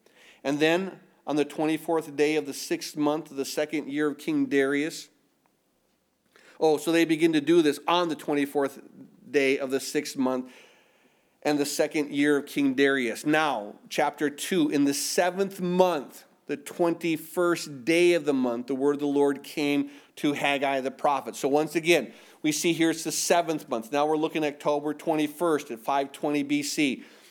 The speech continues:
So starting from September one, we go to October twenty-first, a couple months later.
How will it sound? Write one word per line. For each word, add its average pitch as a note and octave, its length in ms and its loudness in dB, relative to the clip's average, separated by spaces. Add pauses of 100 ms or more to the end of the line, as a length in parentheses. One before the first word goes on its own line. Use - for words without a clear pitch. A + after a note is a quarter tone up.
So C#3+ 440 0 (520)
starting E3 380 0
from D#3 220 -2
September F#3 600 0
one, F3 320 2
we D#3 100 0
go D3+ 200 2
to D#3 180 -4
October E3+ 540 -2
twenty-first, D#3+ 600 -4
a C3 40 -16
couple D3+ 260 -4
months C#3+ 260 -4
later. D#3+ 400 0